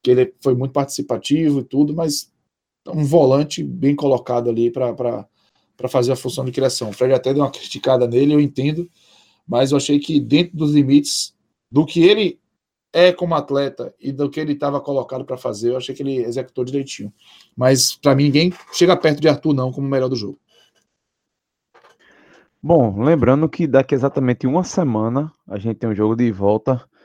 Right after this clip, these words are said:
Speaker 2: na Fonte Nova e o resultado, lógico, é muito bom pro Bahia até o momento. E o presidente, o Guilherme Belintani, já convocou a torcida, né?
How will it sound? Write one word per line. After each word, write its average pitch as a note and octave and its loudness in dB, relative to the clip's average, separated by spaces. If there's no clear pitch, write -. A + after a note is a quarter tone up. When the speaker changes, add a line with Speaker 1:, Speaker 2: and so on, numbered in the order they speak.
Speaker 2:
na G#2+ -6
Fonte A#2 -8
Nova A#2 -2
e A#2+ 2
o G#2 -10
resultado, G#2+ -2
lógico, B2 0
é C3 -6
muito A#2+ -4
bom A2+ -2
pro G#2 -6
Bahia G#2 2
até G#2 -2
o G#2 0
momento. A2 -4
E A#2+ 2
o A2 0
presidente, A#2+ 2
o A#2+ 0
Guilherme A2 0
Belintani, A#2 0
já C#3 2
convocou D#3 2
a D3 4
torcida, C#3 0
né? A#2+ -4